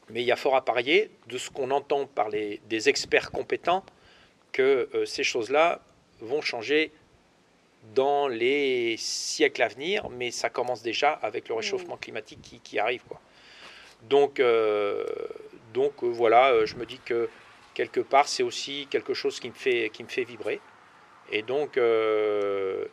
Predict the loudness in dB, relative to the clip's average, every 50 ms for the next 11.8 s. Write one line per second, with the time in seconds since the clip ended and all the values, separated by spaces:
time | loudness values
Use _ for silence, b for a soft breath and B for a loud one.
0 | _ -6 -6 -4 -4 -6 -6 -6 -8 -8 -2 0 2 0 0 0 -2 -6 -6 -6
1 | -6 -8 -6 -4 -4 -2 -2 -2 -2 -2 -6 -4 -4 -6 -6 -4 -6 -8 -8 -8
2 | -12 -8 -6 -6 -4 -4 -6 -6 -6 -8 -10 -12 -18 B B B B B B B
3 | B B B _ _ -8 -6 -4 -4 -4 -4 -6 -8 -10 -12 -8 -4 2 4 6
4 | 6 4 4 -2 -8 -14 -18 _ _ _ _ _ _ _ _ _ _ _ _ -20
5 | -20 -18 -16 -14 -4 2 2 2 2 0 B B B B B B B B _ -4
6 | -4 -4 -4 -6 -8 -4 -4 -4 -4 -4 -10 -8 -6 -6 -2 -2 -2 -2 -2 -2
7 | -2 -2 -2 -4 -6 -14 -18 b b b b b b _ _ _ _ _ -10 -4
8 | -4 -2 -2 -2 -4 -4 -4 -6 -6 -8 0 2 2 2 2 -2 -6 -6 -4 -6
9 | -6 -8 -14 -12 -8 -6 -4 -4 -4 -4 -4 -6 -6 -6 -4 -4 -6 -4 -4 -8
10 | -10 -10 -12 _ b b b b b b _ -8 -6 -6 -6 -6 -6 -4 -4 -4
11 | -6 -6 -6 -8 -8 -8 -8 -8 0 2 2 2 2 -2 -12 -12